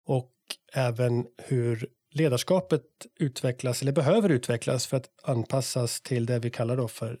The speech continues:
det nya arbetet eller det nya, the next eller never normal situationen vi har. Jag heter Peter Robertsson och jag kommer vara värd för det här samtalet och jag har såklart en gäst med mig också.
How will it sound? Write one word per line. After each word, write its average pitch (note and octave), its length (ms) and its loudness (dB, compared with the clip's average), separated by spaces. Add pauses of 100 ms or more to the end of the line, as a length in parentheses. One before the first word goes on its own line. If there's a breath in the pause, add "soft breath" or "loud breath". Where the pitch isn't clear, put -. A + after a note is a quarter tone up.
(100)
det D3+ 80 2
nya A#2+ 260 2
arbetet A2 400 -4
eller A2+ 420 -6
det A#2 120 -4
nya, A2+ 420 -2
the A#2 100 0
next A#2 500 -2
eller A#2 120 -2
never A#2 340 2
normal A2+ 680 0
situationen A2+ 720 -8
vi G#2+ 80 -10
har. A2+ 180 -10 (760)
Jag F#3 200 4
heter D3 160 2
Peter B2+ 280 0
Robertsson C3 760 4
och C#3 300 0
jag B2+ 200 -2
kommer A#2+ 200 0
vara A#2 380 -4 (180)
värd B2 300 0
för - 160 -6
det A#2+ 60 -4
här A2+ 120 -4
samtalet B2+ 640 -4
och C3 60 -6
jag A#2 60 -4
har A#2 160 -4
såklart - 440 -8
en A#2+ 220 -8
gäst C3 500 -6
med A#2+ 220 -4
mig - 120 -4
också. - 360 -8